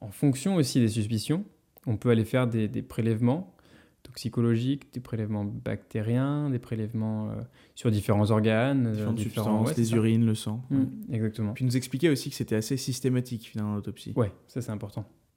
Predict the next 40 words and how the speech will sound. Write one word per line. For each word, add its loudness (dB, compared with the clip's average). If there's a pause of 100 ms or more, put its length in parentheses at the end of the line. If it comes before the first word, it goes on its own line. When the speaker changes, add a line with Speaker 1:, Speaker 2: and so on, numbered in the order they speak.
Speaker 2:
Même 4
si, 2
euh, 0 (880)
voilà, 2
on, 2 (100)
on 2
suspecte -2
pas 2
la 6
même 6
chose, 4
Speaker 1:
Mhm. 8
Speaker 2:
ils 2
essayent 0
de, 4
Speaker 1:
Mhm. 0 (260)
Speaker 2:
d'être 0
assez 4
réguliers 6
parce -2
qu'ils 2
disaient, 2
ouais, 2
de 2
toute -2
façon, 0
l'autopsie, 4
déjà, 4
on 2
l'a 4
fait -4
une 0
fois, 0
on -4
peut -4
pas -2
la -2
refaire. -2
Speaker 1:
Bien 0
sûr. -6